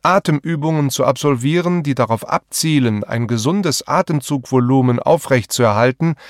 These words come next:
kann daher eine wirkungsvolle Strategie sein,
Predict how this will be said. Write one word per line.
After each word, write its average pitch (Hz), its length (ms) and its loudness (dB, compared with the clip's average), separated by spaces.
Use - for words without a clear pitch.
kann 190 280 0
daher 156 360 4
eine 143 220 0
wirkungsvolle 165 580 -2
Strategie 131 600 0
sein, 127 440 2